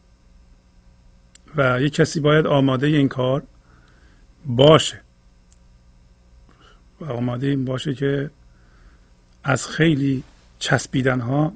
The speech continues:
دست ممکنه برداره. و پشت دل شکستن یه معناش اینه که ما هویت جسمیمون رو از دست می‌دیم،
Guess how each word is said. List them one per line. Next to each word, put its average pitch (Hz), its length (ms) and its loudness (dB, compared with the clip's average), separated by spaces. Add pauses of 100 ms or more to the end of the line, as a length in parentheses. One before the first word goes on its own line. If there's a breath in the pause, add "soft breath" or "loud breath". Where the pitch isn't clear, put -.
(1700)
دست 147 360 2
ممکنه 123 520 -4 (1300 soft breath)
برداره. 120 600 0 (2750)
و 131 180 -2 (680)
پشت - 300 -2
دل 143 140 0
شکستن 131 540 -2
یه 160 100 4
معناش 147 420 2
اینه 160 140 0
که 160 360 -2 (760 soft breath)
ما 147 240 2
هویت 139 1000 0 (420)
جسمیمون 156 640 2
رو 151 60 2
از 139 280 0
دست 151 280 2
می‌دیم، 143 260 0